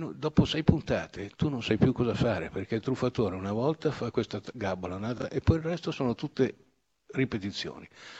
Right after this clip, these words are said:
Aristotele diceva che c'erano soltanto, mi pare, venticinque situazioni tragiche. Io ho provato a contarle, sì, sono proprio venticinque, non me ne è venuto in mente nessuna. Ecco, non si possono fare cose che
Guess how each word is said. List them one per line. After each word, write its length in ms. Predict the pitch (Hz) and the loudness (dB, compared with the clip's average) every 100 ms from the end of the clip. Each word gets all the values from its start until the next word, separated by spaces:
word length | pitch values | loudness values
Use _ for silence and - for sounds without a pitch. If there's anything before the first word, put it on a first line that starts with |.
| - | 2
Aristotele 640 | 98 117 - 139 135 147 131 | 6 6 8 6 8 6 4
diceva 340 | 117 127 113 | 2 2 2
che 80 | 101 | 2
c'erano 340 | 110 117 123 | 0 2 2
soltanto, 480 | - 104 117 117 - | 0 0 0 0 0
mi 100 | 98 | -2
pare, 200 | 101 107 | 0 0
venticinque 760 | 98 90 101 - 104 101 113 - - - - | 0 -2 -4 -2 -2 0 0 0 -10 -20 -6
situazioni 560 | 117 107 98 113 101 | 4 4 4 2 0
tragiche. 520 | 98 98 80 73 - | -2 -2 -4 -6 -2
Io 60 | 117 | 0
ho 40 | |
provato 320 | 98 95 117 135 | 0 -2 -2 0
a 40 | |
contarle, 440 | 165 - 95 170 | -2 -4 -2 -2
sì, 160 | - 113 | -4 -8
sono 180 | - 104 | -10 -10
proprio 220 | 135 160 | -8 -4
venticinque, 420 | 107 90 - - | -4 -4 -6 -2
non 120 | 104 | 0
me 60 | 107 | 2
ne 60 | 147 | 2
è 40 | |
venuto 240 | 170 170 | 0 0
in 80 | 147 | 0
mente 240 | 135 156 127 | 0 0 0
nessuna. 480 | 98 - 92 95 - | 0 -2 -4 -4 6
Ecco, 280 | 139 - | 6 6
non 140 | 123 147 | 2 2
si 120 | 165 | 2
possono 340 | 156 131 113 | 2 2 4
fare 360 | 123 117 117 120 | 4 4 4 2
cose 280 | - 113 123 | 2 2 2
che 200 | 110 | 0